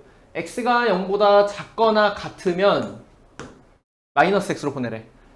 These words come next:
그럼 음수 쪽은 양수로 바꿔서 보내라 이거야. 그럼 마이너스 일은 일로 보내라. 아니, 일. 그럼 영은 어디로 보내라?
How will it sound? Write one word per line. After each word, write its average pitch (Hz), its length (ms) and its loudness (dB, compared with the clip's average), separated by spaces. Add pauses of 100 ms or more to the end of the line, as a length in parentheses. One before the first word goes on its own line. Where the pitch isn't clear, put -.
그럼 185 260 -2
음수 220 300 0
쪽은 254 480 2
양수로 190 360 0
바꿔서 185 320 0
보내라 170 280 -2
이거야. 127 260 -6 (180)
그럼 202 120 -4
마이너스 233 380 4
일은 226 280 2
일로 262 240 -2
보내라. 151 720 4 (1000)
아니, 123 200 -10
일. 151 280 -6 (840)
그럼 196 160 -2
영은 214 280 6
어디로 208 240 4
보내라? 131 460 -4